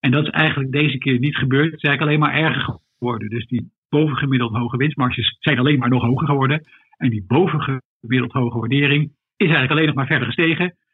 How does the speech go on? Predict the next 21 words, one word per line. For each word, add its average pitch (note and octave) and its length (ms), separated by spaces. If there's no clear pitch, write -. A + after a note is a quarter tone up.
Er - 100
zijn D3+ 160
alleen E3 180
nog G3+ 100
maar C#3+ 160
meer F3 180
aandelen E3+ 480
ingekocht. D#3 520
Eh, D3 540
en A#3 80
ja, C#4 200
dat A3+ 120
maakt A#3 200
eigenlijk F#3 200
dat F#3+ 120
die, F3+ 220
dat E3 160
die E3+ 140
voorspellingen D3+ 880
er, D3 440
ehm, B2 300